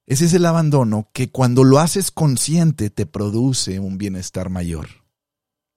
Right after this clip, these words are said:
Mira, aquí donde, donde yo vivo, te voy a platicar brevemente. Yo me encuentro aquí en el estado de Montana, que está en el mero norte de los Estados Unidos, y es un estado que está realmente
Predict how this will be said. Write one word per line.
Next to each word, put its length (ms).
Mira, 180
aquí 220
donde, 600
donde 440
yo 180
vivo, 280
te 100
voy 80
a 60
platicar 500
brevemente. 720
Yo 120
me 60
encuentro 440
aquí 220
en 80
el 80
estado 320
de 60
Montana, 680
que 480
está 380
en 80
el 180
mero 380
norte 320
de 60
los 180
Estados 440
Unidos, 640
y 580
es 200
un 100
estado 420
que 100
está 760
realmente 1120